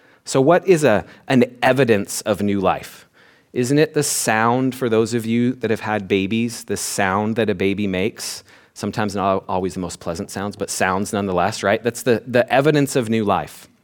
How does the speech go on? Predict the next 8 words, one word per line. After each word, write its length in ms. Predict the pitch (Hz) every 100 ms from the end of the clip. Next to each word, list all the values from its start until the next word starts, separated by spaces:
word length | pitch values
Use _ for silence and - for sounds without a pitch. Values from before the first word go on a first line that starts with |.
| _ _ _ _ -
Well, 140 | 123 127
the 260 | 135 -
evidence 880 | 117 113 156 156 180 196 - - - - - - - _ -
of 160 | 117
someone 520 | - - 120 127 135 131
being 300 | 123 120 98
born 280 | 101 110
again, 560 | 113 90 90 92 117 135